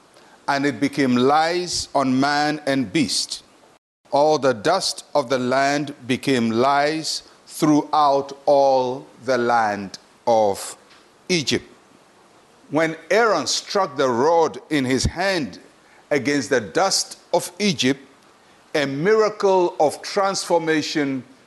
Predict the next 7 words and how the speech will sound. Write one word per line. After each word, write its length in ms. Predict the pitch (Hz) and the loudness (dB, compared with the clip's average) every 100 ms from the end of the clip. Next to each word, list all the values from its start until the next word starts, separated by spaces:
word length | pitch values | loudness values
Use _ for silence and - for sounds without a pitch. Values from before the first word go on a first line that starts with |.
| _ _ | _ _
took 300 | 208 - - | -2 -2 -4
place. 560 | 147 110 - - - - _ - _ 123 | -2 -2 -4 -12 -12 -16 _ -20 _ -2
The 140 | 120 | -2
dust 760 | 90 160 190 190 - - - - _ _ _ _ _ _ | 0 0 2 2 -2 -4 -10 -16 _ _ _ _ _ _
turned 580 | - 180 175 165 151 - - _ _ - | -4 0 2 2 0 -8 -18 _ _ -2
into 680 | 175 160 - 165 147 143 - - _ | 0 0 0 2 4 2 -2 -14 _
lice. 920 | 107 123 117 87 - - - - - | -2 2 2 0 -6 -14 -14 -12 -14